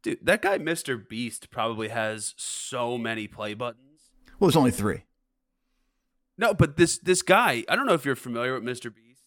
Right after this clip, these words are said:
Speaker 1: He's
Speaker 2: I, I'm,
Speaker 1: like
Speaker 2: yeah, I know, I know he exists, but I'm telling you, there are only three play buttons that one
Speaker 1: So,
Speaker 2: can earn.
Speaker 1: but you know what he did? He put out, he has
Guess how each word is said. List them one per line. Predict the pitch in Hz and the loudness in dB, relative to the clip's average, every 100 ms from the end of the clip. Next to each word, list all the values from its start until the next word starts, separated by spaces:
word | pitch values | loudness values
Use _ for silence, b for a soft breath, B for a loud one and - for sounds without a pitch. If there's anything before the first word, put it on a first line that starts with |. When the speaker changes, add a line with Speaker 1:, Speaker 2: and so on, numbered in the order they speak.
| _ _ _ _ _ - | _ _ _ _ _ -6
Speaker 1:
He's | 160 | 0
Speaker 2:
I, | 147 - | 0 2
I'm, | 196 135 107 - | 4 4 2 -4
Speaker 1:
like | - | -4
Speaker 2:
yeah, | 151 151 | 0 2
I | 156 | 2
know, | 208 | 2
I | 175 | 4
know | 208 220 | 4 6
he | 139 | 4
exists, | 156 185 127 | 6 4 6
but | 135 | 4
I'm | 127 | 6
telling | 160 127 | 6 6
you, | |
there | 117 117 | 6 4
are | 87 127 | 6 4
only | 117 | 4
three | - 127 123 101 - - | 2 0 2 0 -4 -4
play | 143 127 | 2 2
buttons | 104 95 101 | 2 0 0
that | 98 117 | 0 2
one | 113 110 | 4 6
Speaker 1:
So, | 143 | 4
Speaker 2:
can | 85 | 4
earn. | 120 92 87 - _ _ | 2 2 -2 -6 _ _
Speaker 1:
but | - 180 | 4 4
you | 185 | 6
know | 208 | 8
what | 208 | 6
he | 170 180 | 4 0
did? | 127 139 175 269 - _ _ _ _ _ | 0 4 4 4 -2 _ _ _ _ _
He | - 202 254 262 | -4 0 2 0
put | - - 202 180 | -4 -2 0 2
out, | 170 - | 0 -2
he | 233 247 | -4 0
has | 226 196 165 - | 0 0 -2 -10